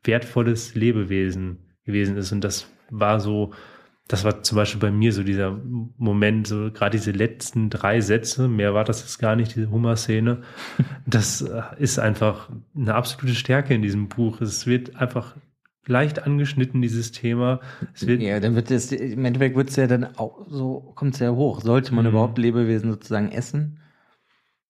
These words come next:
Speaker 1: Ja.
Speaker 2: Eigentlich, ne? Wenn man dann, weil das ist ja so schön, dass es einen dann sehr anregt zum Nachdenken.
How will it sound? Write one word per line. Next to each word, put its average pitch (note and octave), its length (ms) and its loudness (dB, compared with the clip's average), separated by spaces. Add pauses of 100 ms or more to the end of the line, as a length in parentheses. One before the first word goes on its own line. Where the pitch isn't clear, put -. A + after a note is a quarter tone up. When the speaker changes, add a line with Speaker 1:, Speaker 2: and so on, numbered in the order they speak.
(120)
Speaker 1:
Ja. A#2 160 4
Speaker 2:
Eigentlich, A2 380 0
ne? C#3+ 280 2
Wenn B2 120 2
man A2 180 2
dann, A2+ 300 -2
weil A2+ 100 0
das A2+ 160 -2
ist - 120 -6
ja B2+ 120 4
so A#2 120 0
schön, C3 240 2
dass A#2 140 2
es A2+ 120 0
einen A#2 160 2
dann A#2 140 4
sehr G#2 320 -4
anregt B2 520 -2
zum G#2+ 320 -6
Nachdenken. G#2 680 -6